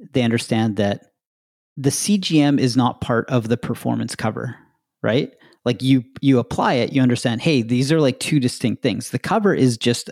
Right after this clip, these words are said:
an adhesive piece of fabric, like a giant round circular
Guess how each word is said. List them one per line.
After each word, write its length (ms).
an 140
adhesive 640
piece 200
of 80
fabric, 420
like 140
a 60
giant 440
round 480
circular 640